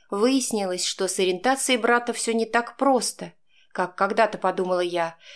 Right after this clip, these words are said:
решив, что Крис гей. Но сейчас парень разъяснил, что ему нравятся и парни, и девушки.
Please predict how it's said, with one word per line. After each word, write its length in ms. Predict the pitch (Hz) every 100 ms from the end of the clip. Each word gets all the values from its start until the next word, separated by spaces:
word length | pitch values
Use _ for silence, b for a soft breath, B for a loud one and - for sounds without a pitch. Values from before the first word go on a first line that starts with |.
| B
решив, 400 | 196 190 - 180
что 240 | - 180
Крис 360 | 180 214 214 214
гей. 440 | 180 214 175 - _ _ _ -
Но 180 | 202
сейчас 400 | 196 196 214 214
парень 360 | 214 214 202 196
разъяснил, 680 | 196 190 190 185 220 240 254
что 180 | - 196
ему 180 | 170
нравятся 500 | 180 190 190 185 -
и 100 | 180
парни, 560 | 170 - 220 262 262 269
и 40 |
девушки. 800 | 208 185 170 165 160 - 165 165